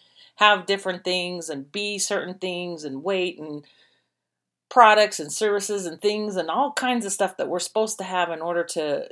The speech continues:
to make us, you know, this great human being. These are all the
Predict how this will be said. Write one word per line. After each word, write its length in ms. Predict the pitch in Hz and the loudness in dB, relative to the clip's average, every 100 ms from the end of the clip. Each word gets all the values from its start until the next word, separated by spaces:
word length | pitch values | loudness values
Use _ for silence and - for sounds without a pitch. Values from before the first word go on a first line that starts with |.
| - | -12
to 640 | - 165 151 151 147 147 - | -8 -4 -4 -4 -4 -8 -10
make 400 | 170 185 185 185 | -4 -2 0 2
us, 340 | 165 156 - | 2 2 -6
you 140 | - 165 | -8 -8
know, 220 | 156 143 | -6 -6
this 220 | 147 143 | -6 -6
great 480 | 156 147 160 180 190 | -8 -4 0 0 0
human 500 | - - 190 175 156 | -6 -10 -8 -8 -10
being. 400 | 143 165 143 143 | -8 -8 -8 -8
These 220 | 147 170 | -10 -4
are 100 | 180 | 2
all 180 | 165 165 | 2 2
the 220 | 170 175 | 4 4